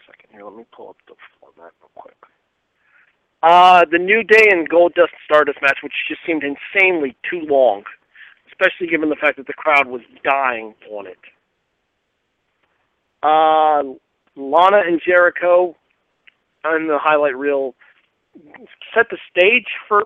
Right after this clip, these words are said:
<clears throat> it set the stage for Rusev and, and, uh, Ryback going forward, but it didn't give anything interactive between the two of them other than Rusev turning tail, which I think in the process kinda makes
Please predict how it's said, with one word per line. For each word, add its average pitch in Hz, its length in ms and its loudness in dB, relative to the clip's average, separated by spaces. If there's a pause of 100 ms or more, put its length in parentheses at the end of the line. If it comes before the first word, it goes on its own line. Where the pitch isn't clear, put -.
<clears throat> - 1120 -14
it 165 100 -8 (100)
set 208 140 2
the - 140 -20
stage 185 240 0 (120)
for 185 120 -10
Rusev 185 320 -4
and, 175 120 -2 (240)
and, 160 380 -2
uh, - 20 0 (440)
Ryback 165 440 2
going 156 320 -2
forward, 185 340 0 (320)
but 165 100 0
it 151 140 -4
didn't 180 340 -2
give 170 160 -2
anything 160 680 -4 (240)
interactive 147 600 -2
between 143 340 -10
the 127 160 -12
two 139 180 -4
of 127 80 -4
them 131 280 -4
other 131 240 -2
than 123 300 -8 (380)
Rusev 143 320 -6 (100)
turning 123 360 -6
tail, 113 220 -4
which 113 180 -14
I 117 120 -6
think 120 180 -10
in 113 80 -16
the 113 60 -12
process - 440 -10
kinda 117 200 -10
makes 107 200 -12